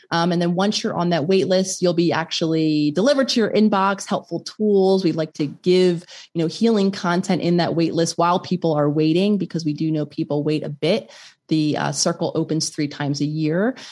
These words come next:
And then everyone on that wait list will be given all of the instructions on what enrollment will look like. Essentially, it's really simple. A link comes to your inbox, um, and everyone who is on that wait list will have an opportunity to enroll when the circle opens on January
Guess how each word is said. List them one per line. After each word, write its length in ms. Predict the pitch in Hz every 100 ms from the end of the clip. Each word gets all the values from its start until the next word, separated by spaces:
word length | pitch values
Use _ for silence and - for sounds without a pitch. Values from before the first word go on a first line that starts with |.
| -
And 180 | 160 160
then 140 | 156 -
everyone 460 | 196 202 214 190
on 320 | - 165 165 165
that 280 | 151 117 147
wait 240 | 165 -
list 260 | 160 156 -
will 280 | 160 170 160
be 140 | 165
given 340 | 147 160 156
all 200 | - 262
of 80 | 240
the 80 | 196
instructions 600 | 175 - 151 - 165 160
on 120 | 151
what 140 | 151 -
enrollment 460 | 156 151 156 151
will 180 | 147 147
look 220 | 233 233
like. 200 | 208 208
Essentially, 540 | 180 - 170 - 160 123
it's 220 | 139 -
really 200 | 156 147
simple. 480 | - 214 214 196 180
A 60 |
link 240 | 151 160 147
comes 260 | 151 147
to 60 | -
your 140 | 143
inbox, 640 | - 220 226 214 226 - - - - -
um, 120 | 165
and 100 | 165
everyone 440 | 175 175 180 170
who 140 | 180 165
is 100 | 156
on 180 | 160 165
that 160 | 151 156
wait 180 | 156
list 240 | 151 151 -
will 180 | 160 170
have 180 | 170 156
an 100 | 143
opportunity 840 | 143 147 147 - 226 226 233 226
to 220 | 220 175
enroll 600 | 156 147 151 165 190 226
when 140 | 180 156
the 60 |
circle 380 | 165 160 165 -
opens 340 | 170 175 202 196
on 180 | 156 147
January 680 | 151 160 165 160 160 170